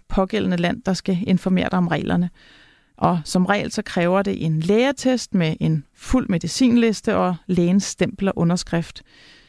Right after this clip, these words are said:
I min klinik, der kalder jeg det for en ambassadeattest, og du skal være opmærksom på, at sådan en attest koster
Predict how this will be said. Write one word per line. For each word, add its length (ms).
I 60
min 160
klinik, 340
der 60
kalder 300
jeg 80
det 100
for 120
en 320
ambassadeattest, 1000
og 200
du 60
skal 180
være 80
opmærksom 440
på, 220
at 320
sådan 200
en 140
attest 340
koster 280